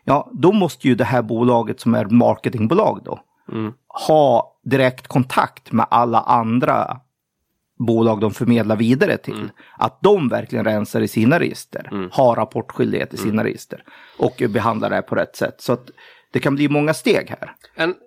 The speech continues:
Speaker 2: intressant fråga som
Speaker 1: Mm.
Speaker 2: kom upp också.
Speaker 1: Mm.
Speaker 2: LinkedIn använder
Speaker 1: Mm.
Speaker 2: ju, jag skulle nog vilja säga att alla idag på ett
Speaker 1: Mm.
Speaker 2: eller annat sätt använder någon form av rekryteringskänslig, inte en,
Speaker 1: Mm.
Speaker 2: alla, handen på hjärtat,
Speaker 1: Mm.
Speaker 2: Link-, LinkedIn är en rekryteringstjänst,
Speaker 1: Mm.
Speaker 2: det är ju vad det är.
Speaker 1: Ja.
Speaker 2: Du, du tittar,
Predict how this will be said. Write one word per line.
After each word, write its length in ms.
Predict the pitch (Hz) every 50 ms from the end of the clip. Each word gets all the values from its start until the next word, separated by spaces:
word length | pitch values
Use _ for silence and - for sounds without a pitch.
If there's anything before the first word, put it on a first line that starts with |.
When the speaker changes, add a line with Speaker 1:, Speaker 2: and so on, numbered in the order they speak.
| _ -
Speaker 2:
intressant 420 | - 170 175 175 170 175 175 156
fråga 160 | - 139 120 -
som 120 | 131 117
Speaker 1:
Mm. 40 | 110
Speaker 2:
kom 120 | 117 113 110
upp 120 | 101 -
också. 220 | 123 120 143 135 -
Speaker 1:
Mm. 120 | - - _ _ _ _ - - - - - - - -
Speaker 2:
LinkedIn 600 | 131 135 170 160 131 - 185 127 95 - - - -
använder 480 | 123 123 113 110 123 127 131 107 107
Speaker 1:
Mm. 20 | 107
Speaker 2:
ju, 140 | 104 101
jag 140 | 90 - 113
skulle 140 | - - 117
nog 80 | 110 104
vilja 160 | 110 107 104
säga 140 | - 113 110
att 100 | 110 -
alla 360 | - 117 104 104 107 107 -
idag 240 | - - 50 - - _ _ -
på 60 | -
ett 60 | 110 107
Speaker 1:
Mm. 80 | 113
Speaker 2:
eller 80 | 127 123
annat 80 | 104 -
sätt 180 | - 120 -
använder 380 | 110 104 104 104 101 101 107 107
någon 300 | 123 147 180 185 160 123
form 260 | - - 120 113 110 113
av 60 | 107
rekryteringskänslig, 880 | - 117 110 104 - 113 - 131 113 104 104 101 - 113 107 - - 135
inte 140 | 123 - 143
en, 80 | - 123
Speaker 1:
Mm. 100 | - 131
Speaker 2:
alla, 200 | 120 123 110 -
handen 300 | - - 147 139 110 101
på 60 | - 110
hjärtat, 140 | 95 -
Speaker 1:
Mm. 100 | 127 123
Speaker 2:
Link-, 180 | 131 131 123 123 -
LinkedIn 380 | 127 139 123 - 135 113 101
är 40 | 101
en 60 | 101
rekryteringstjänst, 640 | 98 101 - - - - 95 120 120 131 101 98 -
Speaker 1:
Mm. 60 | 113
Speaker 2:
det 60 | 104 98
är 40 |
ju 0 | - -
vad 80 | -
det 40 | -
är. 60 | - -
Speaker 1:
Ja. 200 | - 135 - _ -
Speaker 2:
Du, 200 | 120 120 120 113
du 180 | 90 117 120
tittar, 280 | 107 - 113 110 - 104